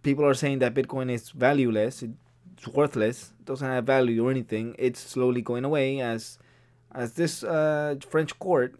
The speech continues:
says that Bitcoin can be used as a compensation. In other words, as payment. <laughs> We already knew that, right? Um,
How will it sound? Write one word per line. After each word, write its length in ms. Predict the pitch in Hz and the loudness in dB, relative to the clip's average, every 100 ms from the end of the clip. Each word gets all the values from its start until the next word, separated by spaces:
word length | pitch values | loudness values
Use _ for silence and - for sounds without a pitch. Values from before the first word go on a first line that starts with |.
| _ | _
says 280 | - 135 135 | -2 -2 0
that 180 | 143 123 | 0 2
Bitcoin 320 | 135 131 131 | 0 0 -4
can 120 | 131 | -4
be 120 | 123 | -2
used 280 | 123 131 127 | 0 -2 -2
as 200 | 123 123 | -4 -2
a 340 | 120 120 120 117 _ _ | -2 0 -2 -6 _ _
compensation. 680 | - 127 123 - 127 98 87 - _ _ _ _ _ | -10 -6 -6 -4 -6 -6 -12 -16 _ _ _ _ _
In 120 | 120 | 2
other 160 | 135 135 | 4 6
words, 260 | 139 131 | 4 4
as 140 | 104 - | 0 -8
payment. 560 | - 131 110 87 - - _ - _ _ - - - | -4 -4 -4 -10 -16 -20 _ -20 _ _ -18 -12 -4
<laughs> 0 | 151 - - | -4 -4 4
We 120 | 143 | 6
already 260 | 139 139 | 8 6
knew 200 | 135 147 | 4 4
that, 140 | 120 95 | 2 2
right? 300 | 95 113 123 - - - - - _ | 2 0 0 -10 -20 -20 -20 -20 _
Um, 420 | 120 123 123 123 | 0 2 0 -4